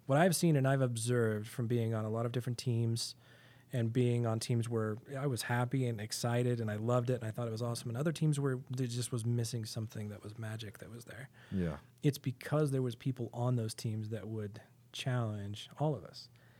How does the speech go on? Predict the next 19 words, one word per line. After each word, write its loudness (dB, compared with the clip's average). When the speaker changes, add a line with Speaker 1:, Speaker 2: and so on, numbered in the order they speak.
Speaker 1:
And 4
it 0
wasn't 6
even, 4
I 0
can 2
think 2
of 0
one 2
team 2
in 2
particular. -2
It -4
Speaker 2:
Challenge 8
Speaker 1:
wasn't 2
Speaker 2:
in 4
a 4
good 4
way? 4